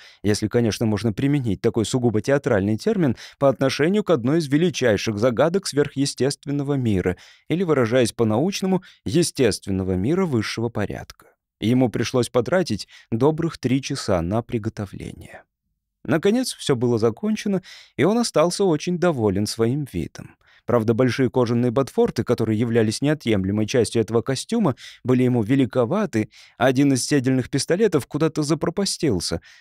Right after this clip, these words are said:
но в целом, как ему казалось, наряд на нём выглядел превосходно. Ровно в четверть второго он выскользнул из стеной панели и стал красться по коридору.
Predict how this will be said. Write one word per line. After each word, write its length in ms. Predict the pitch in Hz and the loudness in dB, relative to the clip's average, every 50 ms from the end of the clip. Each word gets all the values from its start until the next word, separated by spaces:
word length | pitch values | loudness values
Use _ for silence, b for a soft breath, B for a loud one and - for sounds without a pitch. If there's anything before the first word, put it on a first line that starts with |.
| b b b | b b b
но 120 | b 202 214 | b -6 -4
в 80 | - | -4
целом, 320 | - - 160 175 185 180 156 | -2 0 0 2 2 0 0
как 220 | - 151 - - | 0 -2 0 0
ему 160 | 123 127 123 | 0 0 0
казалось, 520 | - 123 110 95 104 139 160 180 180 - - | 0 0 0 2 2 0 0 0 0 0 0
наряд 420 | 120 110 98 104 123 143 147 - | 0 2 2 2 0 0 0 -2
на 60 | 151 | -4
нём 180 | 147 151 147 139 | -4 -2 -2 -2
выглядел 540 | 135 139 123 127 123 120 127 123 120 123 - _ _ _ - | -2 -4 -4 -4 -6 -6 -6 -6 -8 -8 -12 _ _ _ -6
превосходно. 840 | 113 117 104 92 85 - - - - 60 - - _ - - - _ _ _ _ _ _ _ _ _ _ _ - | -4 -2 -2 -2 -4 -6 -8 -12 -14 -14 -16 -16 _ -20 -20 -20 _ _ _ _ _ _ _ _ _ _ _ -2
Ровно 360 | 107 113 127 127 113 123 127 | 0 2 4 4 4 2 0
в 40 | 110 | 0
четверть 460 | - - 131 110 - 117 117 113 - | 0 0 -2 0 -2 -6 -8 -8 -10
второго 480 | - - - 127 151 202 208 151 120 - B B B B B B B | -6 -2 -2 0 0 0 -2 -4 -4 -6 B B B B B B B
он 160 | 110 127 131 | 0 2 4
выскользнул 500 | 147 143 - - 127 113 104 117 123 123 | 4 2 2 2 0 0 0 0 0 0
из 100 | 117 - | 0 -2
стеной 360 | - - - 135 135 123 104 | -2 -2 0 0 2 2 2
панели 500 | - 113 107 110 143 202 220 202 202 - b b b b | 2 0 0 0 0 0 0 -2 -2 -4 b b b b
и 120 | b - 156 | b -2 -2
стал 320 | 175 - - 127 143 156 | -2 -2 -4 -4 -4 -4
красться 600 | - - 113 113 113 117 - - - - 120 - _ - | -4 -4 -2 -2 -2 -2 -4 -6 -8 -8 -10 -10 _ -6
по 100 | - 113 | -6 -4
коридору. 720 | - - 104 101 95 80 - - - - - - - - | -4 -4 -6 -6 -6 -8 -10 -10 -12 -12 -12 -16 -18 -20